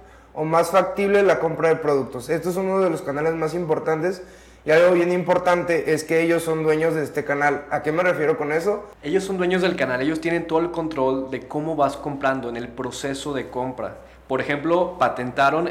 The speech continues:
Speaker 2: el One Click Buy. O sea, con un clic ya compraste el producto. No tienes que poner tu tarjeta, no tienes que poner el domicilio. Con un clic se compra. Esto tiene muchísimos beneficios y lo tienen patentado. Creo que la patente está por vencer. Esto facilita mucho el proceso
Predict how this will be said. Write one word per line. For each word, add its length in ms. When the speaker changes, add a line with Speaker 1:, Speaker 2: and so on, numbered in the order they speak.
Speaker 2:
el 260
One 260
Click 360
Buy. 260
O 100
sea, 300
con 220
un 160
clic 340
ya 220
compraste 320
el 60
producto. 320
No 120
tienes 220
que 80
poner 240
tu 100
tarjeta, 460
no 80
tienes 180
que 60
poner 200
el 40
domicilio. 600
Con 160
un 80
clic 200
se 180
compra. 480
Esto 260
tiene 180
muchísimos 540
beneficios 640
y 120
lo 120
tienen 260
patentado. 560
Creo 160
que 80
la 140
patente 300
está 180
por 140
vencer. 340
Esto 240
facilita 400
mucho 180
el 80
proceso 680